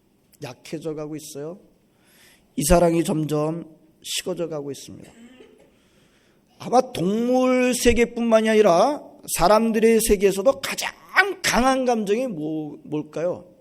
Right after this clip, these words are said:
가장 강한 감정. 아마도 부모가 자식을 사랑하는 그 감정이 아닐까요?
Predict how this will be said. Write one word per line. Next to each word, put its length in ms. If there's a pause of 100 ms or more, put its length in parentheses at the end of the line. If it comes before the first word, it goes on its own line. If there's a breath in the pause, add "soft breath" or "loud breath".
가장 520
강한 520
감정. 340 (1600 soft breath)
아마도 500
부모가 540
자식을 640 (120)
사랑하는 540
그 140
감정이 420
아닐까요? 480